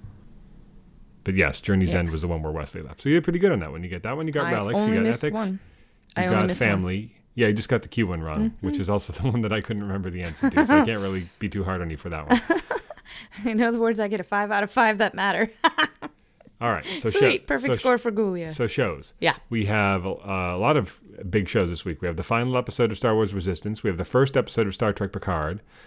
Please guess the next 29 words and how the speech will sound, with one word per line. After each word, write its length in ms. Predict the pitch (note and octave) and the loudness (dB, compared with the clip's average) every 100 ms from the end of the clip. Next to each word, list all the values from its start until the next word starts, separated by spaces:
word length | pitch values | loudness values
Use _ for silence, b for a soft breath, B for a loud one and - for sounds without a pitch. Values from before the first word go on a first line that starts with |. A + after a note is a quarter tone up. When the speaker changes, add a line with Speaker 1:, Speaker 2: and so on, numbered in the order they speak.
| b G#2 | b -2
Speaker 1:
We 80 | |
have 80 | F#2+ | 2
a 40 | G2 | 4
really 220 | A#2 A#2+ | 4 2
big 180 | A#2 A2+ | 2 0
episode 320 | A2 - G#2 | 0 0 0
of 80 | F#2 | 0
Doctor 320 | G2+ F#2 G2 | -2 -2 -4
Who. 360 | F2+ E2 G2+ - _ _ - | -2 -4 -6 -10 _ _ 2
Speaker 2:
Mm-hmm. 120 | A3 | 4
Speaker 1:
Uh, 260 | - F#2 | 4 0
and 180 | G2+ G2 | -2 -2
then 100 | G2 | -2
we 120 | G2 | -2
have 560 | D#2+ G2+ G2 F#2+ F#2+ F#2 G#2 | -2 0 2 2 -2 -4 -8
the 220 | F#2 F#2 | -4 -4
backdoor 360 | E2+ G#2 - G#2+ | -2 -2 -2 0
pilot 300 | B2 A#2+ A#2+ | 2 2 2
episode 300 | - - G#2+ | 0 -2 -2
of 60 | |
Arrow, 440 | A2 A2+ A#2+ C3+ D3 | 0 0 0 0 0
and 100 | A2+ | -2
then 100 | F#2+ | -2
we 80 | F#2 | -2
have 120 | F#2 | -2
episodes 500 | G#2 G2 F#2+ G#2 F#2+ | -6 -6 -4 -2 -2
of 80 | F2 | -2
Black 280 | G#2 F2+ - | 0 0 0
Lightning. 540 | A2 B2+ B2 A#2+ A#2+ | 2 2 2 0 -2